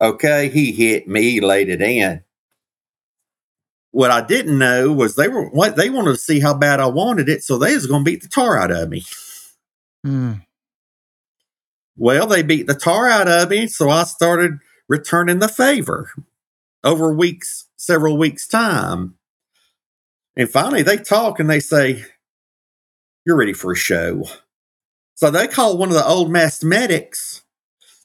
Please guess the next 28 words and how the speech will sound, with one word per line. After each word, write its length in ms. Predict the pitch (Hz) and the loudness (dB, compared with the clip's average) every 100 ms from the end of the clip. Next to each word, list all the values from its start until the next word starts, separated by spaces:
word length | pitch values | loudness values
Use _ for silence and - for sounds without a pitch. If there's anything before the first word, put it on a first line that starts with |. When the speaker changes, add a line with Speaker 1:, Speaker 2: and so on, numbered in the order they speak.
| _ _ - | _ _ -4
Speaker 1:
the 200 | 143 147 | 0 0
one 340 | 151 170 170 | 0 0 0
that's 240 | 143 - - | -2 -4 -2
the 120 | 131 | 0
youngest, 680 | 120 160 220 123 123 - | 2 0 0 0 0 0
and 120 | 117 123 | -4 -2
he's, 240 | 185 160 | -2 0
like, 400 | 151 131 - - _ _ _ | 0 0 -4 -18 _ _ _
fifty-something. 1000 | 202 214 107 - 101 95 95 123 139 143 - _ _ _ _ _ _ _ _ _ | -2 -2 -6 -4 -2 -2 -4 -6 -4 -6 -10 _ _ _ _ _ _ _ _ _
He's 180 | 170 208 | -2 -2
been 180 | 175 147 | -2 0
retired 520 | 110 - 123 165 196 | -2 0 0 0 -2
for 80 | - | -8
several 420 | - 120 101 98 101 | -4 -2 0 0 0
years. 340 | 107 113 - | 0 -2 -2
"Here, 260 | - 135 - | 0 0 0
come 240 | 220 175 | -2 -2
tag 300 | - 139 120 | 2 0 0
with 80 | 110 | -4
this 180 | 98 117 | -4 -2
young 200 | 98 87 | -2 -2
fella." 440 | 104 95 82 101 135 | -4 -4 -6 -6 -4
Okay. 540 | 226 220 190 190 196 _ _ _ - | -2 -2 -2 -2 -8 _ _ _ -12
His 100 | 139 | -2
name 160 | 160 131 | 0 0
was 140 | 92 | -2
Jim 240 | 131 147 | 0 0
Fordham. 560 | - 127 101 82 85 | 0 0 0 0 -6